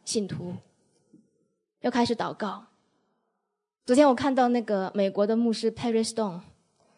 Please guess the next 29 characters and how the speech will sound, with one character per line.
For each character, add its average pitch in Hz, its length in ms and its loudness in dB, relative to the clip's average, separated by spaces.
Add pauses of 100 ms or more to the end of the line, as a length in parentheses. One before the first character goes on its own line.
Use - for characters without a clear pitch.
(180)
他 247 140 0
在 247 180 2
他 226 140 -2
的 233 100 0
脸 185 200 -4
书 220 120 -4
上 214 160 -2
发 214 200 -2
表 180 160 -4
了 170 60 -6
一 185 40 -8
篇 196 220 -8
长 170 320 -12
文 175 200 -8
章， 175 240 -10
我 196 160 -2
一 202 60 -2
看 233 240 -4
他 240 140 -2
第 233 240 -4
一 226 40 -2
句， 220 240 -2 (120)
我 190 100 -4
哈 208 220 -4
利 196 120 -2
路 190 200 -4
亚， 180 260 -6 (460)
他 220 100 0
说， 214 340 0